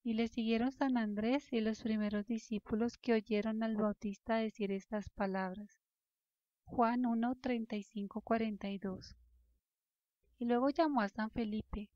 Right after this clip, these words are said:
como lo refiere San Juan Evangelista. Juan uno, cuarenta y tres. Estos diez meses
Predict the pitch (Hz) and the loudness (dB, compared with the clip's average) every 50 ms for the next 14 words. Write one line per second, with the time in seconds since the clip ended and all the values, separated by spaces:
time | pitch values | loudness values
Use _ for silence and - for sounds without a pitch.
0 | _ - - 233 233 240 233 226 233 233 233 226 - - 240 226 226 247 240 247 | _ -4 0 2 2 4 4 4 2 2 0 -2 -2 -2 -2 0 0 0 -2 -2
1 | - 262 254 254 - 226 220 214 214 220 220 214 208 - - 202 196 196 190 - | -2 -2 -2 0 2 2 2 2 0 -2 -2 -4 -6 -6 -6 -4 -4 -4 -6 -8
2 | - - - 208 - _ _ _ _ _ _ _ _ _ _ _ _ _ - - | -14 -16 -16 -16 -16 _ _ _ _ _ _ _ _ _ _ _ _ _ -20 -10
3 | - - 240 240 254 254 254 247 233 220 - - 226 220 220 220 220 202 - 202 | -4 0 0 2 2 2 2 2 0 -2 -2 -2 -2 -2 -2 -2 -4 -4 -6 -8
4 | 190 - - - 190 185 185 185 - - _ _ _ _ _ _ _ _ _ _ | -8 -8 -10 -8 -8 -8 -10 -12 -16 -20 _ _ _ _ _ _ _ _ _ _
5 | _ _ _ _ _ _ _ _ _ _ _ - 240 - - 302 302 285 294 294 | _ _ _ _ _ _ _ _ _ _ _ -8 -4 2 4 4 6 6 6 6
6 | 285 269 269 269 254 247 254 262 262 254 254 | 6 6 4 4 2 0 0 -2 -2 -2 -4